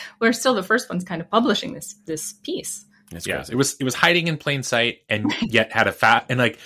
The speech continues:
Speaker 3: and I think that point is very good. Like, there was a fascinating story to tell here that everyone either i-, completely ignored, or if they saw those numbers,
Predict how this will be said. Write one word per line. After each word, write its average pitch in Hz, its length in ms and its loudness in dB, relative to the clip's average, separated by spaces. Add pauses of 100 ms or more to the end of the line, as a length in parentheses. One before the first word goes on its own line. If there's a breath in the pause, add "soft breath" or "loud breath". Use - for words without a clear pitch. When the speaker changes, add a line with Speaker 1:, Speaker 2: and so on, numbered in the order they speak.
(260 loud breath)
Speaker 3:
and 123 100 2
I 117 40 0
think 120 160 -2
that 110 180 4
point 107 180 -4
is 90 80 -4
very 98 160 0
good. 92 220 0
Like, 85 160 -6 (640 loud breath)
there 127 100 2
was 131 120 4
a - 20 0
fascinating 147 480 2
story 160 320 0
to 95 60 -6
tell 95 220 0
here 87 380 -4 (300 loud breath)
that 104 220 0
everyone 107 600 -2 (100)
either 107 400 -2
i-, 139 60 -8 (160)
completely 120 380 -2
ignored, 110 420 0
or 104 60 0
if 98 80 -6
they 95 100 -2
saw 98 240 2
those 95 160 -2
numbers, 101 320 -2